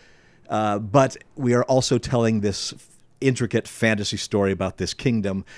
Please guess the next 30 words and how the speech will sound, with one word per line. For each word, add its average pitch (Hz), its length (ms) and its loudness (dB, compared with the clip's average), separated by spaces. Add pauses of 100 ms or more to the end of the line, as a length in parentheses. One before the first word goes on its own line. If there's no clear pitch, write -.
(120)
and 101 120 -2
what 107 140 -4
happens 147 320 2
to 120 80 -4
this 101 140 -6
kingdom 107 380 2
is 90 140 -4
based 101 480 0
on 95 400 -4 (240)
dilemma 104 360 2
cards 92 440 -4
that 90 220 -8
we 92 400 -8 (440)
vote 113 460 -2
on, 82 400 -8 (340)
and 90 460 -6 (840)
then 101 320 -4
the 87 280 -8
horrible 92 420 -2
things 85 280 -8
happen 87 260 -8
to 85 100 -10
the 85 80 -8
kingdom 82 300 -8
because 85 300 -10
of 78 80 -14
our 82 100 -12
terrible 76 340 -14
votes. - 320 -20 (640)
So 73 340 -14